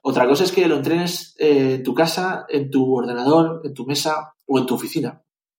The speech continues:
Y hay gente que incluso ah, tiene ejercicios especiales para entrenar esas habilidades. Hay, hay, evidentemente, directivos, ah, con mayores habilidades que sí que lo entrenan y que sí que se preocupan de eso. Porque luego saben que cuando las necesiten, las van a tener que sacar.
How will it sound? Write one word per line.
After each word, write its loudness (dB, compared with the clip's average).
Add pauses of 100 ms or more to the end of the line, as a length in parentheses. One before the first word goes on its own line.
(320)
Y 4
hay 6
gente 2 (300)
que 4
incluso 2 (260)
ah, 2
tiene 4
ejercicios -2
especiales 0
para -2
entrenar -6
esas -8
habilidades. -2
Hay, -4
hay, -4
evidentemente, 0
directivos, 2 (140)
ah, -8
con -6
mayores -2
habilidades 2 (520)
que -2
sí 0
que 2
lo 2
entrenan -6 (200)
y -2
que 2
sí 2
que 2
se 4
preocupan 2
de 0
eso. -8 (680)
Porque -2
luego 4
saben -2
que 2
cuando 4
las 4
necesiten, -2 (380)
las 2
van 2
a 2
tener -2
que -8
sacar. -4